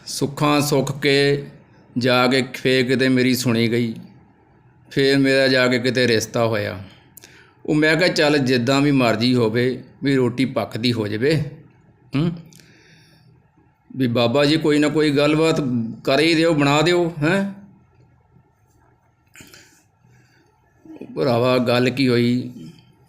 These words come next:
ਰਿਸ਼ਤਾ ਤਾਂ ਹੋ ਗਿਆ। ਹੁਣ ਤੈਨੂੰ ਦੱਸਾਂ, ਉਹ ਜਿੱਦਾਂ ਕਹਿ ਨਹੀਂ ਦਿੰਦੇ ਹੁੰਦੇ ਵੀ ਇੱਕ ਟਾਇਰ ਟਰੱਕ ਦਾ ਤਾਂ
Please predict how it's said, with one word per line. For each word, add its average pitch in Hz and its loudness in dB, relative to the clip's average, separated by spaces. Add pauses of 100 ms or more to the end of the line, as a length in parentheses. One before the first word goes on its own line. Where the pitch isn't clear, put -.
(1700)
ਰਿਸ਼ਤਾ 135 0
ਤਾਂ 127 2
ਹੋ 117 0
ਗਿਆ। 123 2
ਹੁਣ 123 -2
ਤੈਨੂੰ 127 0
ਦੱਸਾਂ, 120 -2 (1300)
ਉਹ 135 -8
ਜਿੱਦਾਂ 139 0 (640)
ਕਹਿ 135 2
ਨਹੀਂ 180 0
ਦਿੰਦੇ 175 0
ਹੁੰਦੇ 160 2 (2000)
ਵੀ 147 -2 (320)
ਇੱਕ 147 0
ਟਾਇਰ 156 2 (380)
ਟਰੱਕ 135 0
ਦਾ 175 0 (1500)
ਤਾਂ - -2